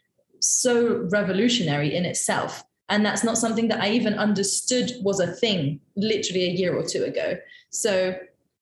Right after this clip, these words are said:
yeah, I think I'm, I'm super, super grateful for you creating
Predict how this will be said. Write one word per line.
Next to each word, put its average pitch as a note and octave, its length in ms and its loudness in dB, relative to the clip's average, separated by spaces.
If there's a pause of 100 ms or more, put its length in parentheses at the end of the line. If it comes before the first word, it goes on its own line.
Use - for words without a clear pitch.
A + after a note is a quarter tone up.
(180)
yeah, A#3 200 4
I E3+ 120 0
think B3 220 2
I'm, G3+ 220 2
I'm G3 180 0
super, C4+ 300 0
super A#3+ 220 2
grateful B3 600 -2
for G#3+ 100 -4
you G3 440 -2
creating G3 760 -2